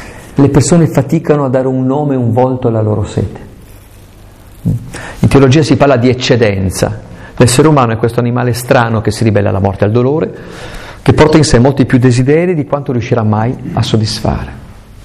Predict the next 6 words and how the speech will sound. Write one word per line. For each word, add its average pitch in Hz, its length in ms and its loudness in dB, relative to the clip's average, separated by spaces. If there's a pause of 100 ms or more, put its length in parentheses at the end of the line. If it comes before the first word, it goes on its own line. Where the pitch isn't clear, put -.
(760)
Mi 131 100 4
viene 143 160 6
in 143 40 4
mente 147 320 2
il 123 200 0
bellissimo, 123 1080 -2